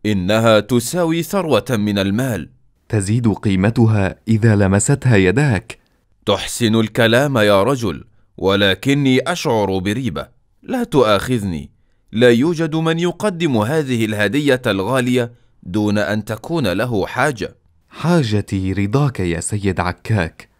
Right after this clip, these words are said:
Speaker 1: وماذا بعد رضاي؟
Speaker 2: أريد أن أتزوج ابنتك.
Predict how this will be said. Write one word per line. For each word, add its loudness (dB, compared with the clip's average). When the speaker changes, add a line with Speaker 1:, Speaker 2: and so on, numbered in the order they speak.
Speaker 1:
وماذا 2
بعد 2
رضاي؟ 2
Speaker 2:
أريد 0
أن 2
أتزوج 2
ابنتك. -2